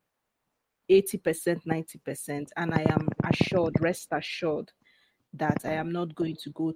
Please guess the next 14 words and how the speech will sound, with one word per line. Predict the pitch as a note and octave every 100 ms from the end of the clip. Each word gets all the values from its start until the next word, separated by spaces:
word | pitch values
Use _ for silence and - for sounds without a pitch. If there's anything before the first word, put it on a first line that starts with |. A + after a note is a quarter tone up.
| -
through | - D3+
that | D3+ C#3+ -
trauma. | - C#3+ C#3 - - _ - - B3
I |
don't | D4 E4
know. | C4 - -
Are | G#3+
there | B3+ C#4
any | B3+
last | A#3+ G3+ F#3+ - -
words | F#3 E3 -
you | F3 D#3+
want | E3 F#3 - -
to | E3+